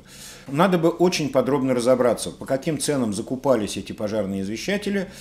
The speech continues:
и, э, по каким ценам, э, они на самом деле продаются. И складывается впечатление, что основной задачей,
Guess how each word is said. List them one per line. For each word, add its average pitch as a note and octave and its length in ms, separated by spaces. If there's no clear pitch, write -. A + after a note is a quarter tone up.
и, E3+ 200
э, B2 480
по B2+ 100
каким E3 260
ценам, D3+ 460
э, A2+ 180
они B2 140
на C3+ 100
самом B2+ 320
деле A2 200
продаются. G#2+ 640
И E2 160
складывается A#2+ 500
впечатление, E3 500
что A#2+ 240
основной A#2+ 440
задачей, G#2+ 580